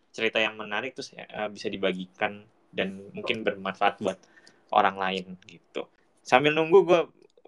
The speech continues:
eh, mau nanya Dita lagi gitu. Kan sekarang, eh, lu menjalanin dua gini kan, self-employed dan juga jadi, masih jadi karyawan gitu. Nah, kalau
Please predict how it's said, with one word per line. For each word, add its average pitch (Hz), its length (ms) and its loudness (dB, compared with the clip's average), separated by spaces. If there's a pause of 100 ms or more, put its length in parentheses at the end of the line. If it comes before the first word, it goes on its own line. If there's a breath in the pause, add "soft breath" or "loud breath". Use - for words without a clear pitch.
(140)
eh, 113 220 -2
mau 113 120 -10
nanya 117 220 -6
Dita 117 300 -6
lagi 98 360 -8
gitu. 92 220 -18 (960)
Kan 175 160 4
sekarang, 185 380 -6
eh, 117 400 -2
lu 160 260 -4
menjalanin 117 560 -2
dua 117 300 0
gini 95 200 -14
kan, 104 140 -8
self-employed 101 640 -6
dan 104 160 -10
juga 101 200 -14
jadi, 104 340 -10
masih 107 240 -18
jadi 101 120 -2
karyawan 98 540 -10
gitu. 87 200 -20 (760)
Nah, 104 140 0
kalau 113 320 4